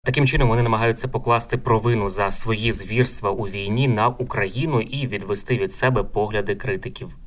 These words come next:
Москва ж, як пише європейський фактчекерський проект E U versus Disinfo, має історію неправдивих звинувачень своїх опонентів у влаштуванні так званих провокацій,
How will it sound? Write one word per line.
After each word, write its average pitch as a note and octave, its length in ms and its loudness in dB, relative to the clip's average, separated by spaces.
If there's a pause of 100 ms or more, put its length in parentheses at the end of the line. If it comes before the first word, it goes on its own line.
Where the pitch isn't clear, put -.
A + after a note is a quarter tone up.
(140)
Москва D3 440 2
ж, C3 140 0
як A#2+ 180 -2
пише B2+ 260 4
європейський A2+ 540 2
фактчекерський B2 680 2
проект A2+ 520 0
E A2 200 0
U A2+ 100 2
versus G#2 480 2
Disinfo, G#2 600 0
має B2 300 4
історію B2+ 600 2
неправдивих G#2+ 640 -2
звинувачень G#2 540 0
своїх G#2 480 -2
опонентів C3 640 0
у B2 160 0
влаштуванні G#2+ 600 -2
так G2+ 200 -4
званих G2+ 340 0
провокацій, C3 760 0